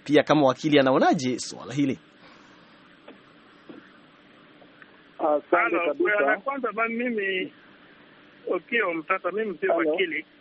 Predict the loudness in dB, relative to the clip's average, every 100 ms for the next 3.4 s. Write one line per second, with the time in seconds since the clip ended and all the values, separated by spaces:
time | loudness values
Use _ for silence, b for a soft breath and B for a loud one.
0 | -10 -2 -2 0 -2 -4 -20 _ -8 -2
1 | 0 2 2 2 -2 -4 -6 -6 -4 -2
2 | -2 -2 -6 -6 -6 -6 -10 -2 0 0
3 | 0 -2 -2